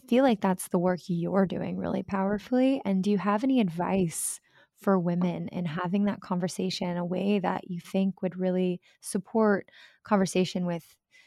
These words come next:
their brothers, their lovers, their partners, their family, anybody in their life that they're feeling they, they want to connect deeper with,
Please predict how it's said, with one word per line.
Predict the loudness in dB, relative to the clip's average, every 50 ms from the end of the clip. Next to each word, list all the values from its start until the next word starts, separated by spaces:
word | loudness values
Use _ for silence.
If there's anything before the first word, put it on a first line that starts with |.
| _ _ _ _ -6
their | -4 -4 -4 -4 -4 -6 -6 -6 _
brothers, | -2 0 2 2 2 0 0 0
their | 0 0 2
lovers, | 2 2 2 2 0 0 0 -2
their | -4 -6
partners, | -8 -6 -4 -4 -2 -2 -2 -2 -2 -2 -4 -8 -10
their | -12 -12 -12
family, | -6 -2 2 2 4 4 2 2 0 -2 -4 -6 -6 -6 -6 -8 -10 _ -20 -20 _ _ -4
anybody | 0 0 0 2 2 0 0
in | 2 0
their | 0 -2 -2
life | -4 -4 -4 -4 -6 -8 -10 -10 -8
that | -8 -6 -6 -8 -8 -10 -12 -10
they're | -10 -10
feeling | -8 -8 -6 -4 -4 -4 -4 -4 -4 -6 -6 -6 -6
they, | -6 -6 -6 -6 -8 -12 _ -20 -20 -20 -20 _ _ -8
they | -4 -4
want | -2 -2 -2 -4 -4 -6 -8 -10 -14
to | -12 -8 -6 -6 -4 -6 -6 -8 _
connect | -8 -4 -2 -2 -2 -2 -4 _ -6
deeper | -6 -6 -4 -6 -6 -6
with, | -4 -6 -6 -10 -12